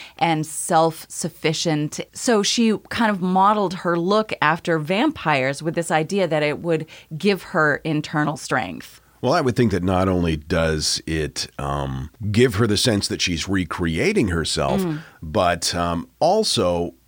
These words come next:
Speaker 2: it's like she's taking back the power.
Speaker 1: Yeah, absolutely. Well, once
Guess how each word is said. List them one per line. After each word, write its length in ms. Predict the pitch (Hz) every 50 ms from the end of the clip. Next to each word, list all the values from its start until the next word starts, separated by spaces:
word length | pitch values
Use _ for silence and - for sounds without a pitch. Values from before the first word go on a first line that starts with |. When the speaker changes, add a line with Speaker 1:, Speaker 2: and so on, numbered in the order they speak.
| _
Speaker 2:
it's 180 | - 127 - -
like 200 | 170 175 185 -
she's 280 | - - 127 110 -
taking 600 | - - - - 175 175 - - 147 143 147 135
back 500 | 110 87 76 76 110 104 107 107 - -
the 100 | 82 90
power. 600 | 85 - - 85 80 76 76 76 69 58 53 - _
Speaker 1:
Yeah, 240 | 233 294 330 277 190
absolutely. 720 | - 214 214 - - 240 226 233 294 285 180 170 131 117 123
Well, 360 | 165 175 196 190 180 175 170
once 480 | - 190 190 214 214 214 220 - - -